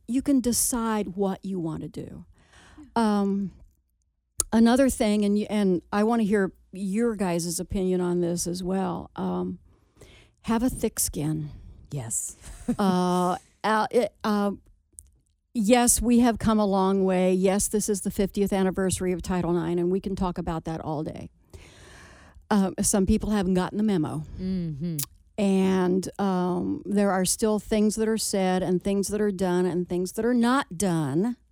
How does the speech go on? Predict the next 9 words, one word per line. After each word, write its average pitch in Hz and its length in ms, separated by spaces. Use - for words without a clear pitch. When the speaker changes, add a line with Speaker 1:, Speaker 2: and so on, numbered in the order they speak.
Speaker 1:
um, 180 680
that 185 460
do 214 140
not 190 320
necessarily 185 800
give 180 440
women 175 580
equal 190 320
opportunity. 170 720